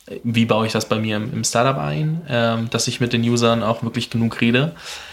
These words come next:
Ähm, aber zum Abschluss noch, ähm, weil ich merke, dass das tatsächlich vielen, ähm,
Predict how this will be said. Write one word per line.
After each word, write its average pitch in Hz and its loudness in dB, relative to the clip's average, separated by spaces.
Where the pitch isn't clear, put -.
Ähm, 117 2
aber 131 4
zum 151 0
Abschluss 143 4
noch, 139 2
ähm, 113 -2
weil 110 0
ich - -8
merke, 117 2
dass 110 0
das - -2
tatsächlich 113 -2
vielen, 113 2
ähm, 110 -4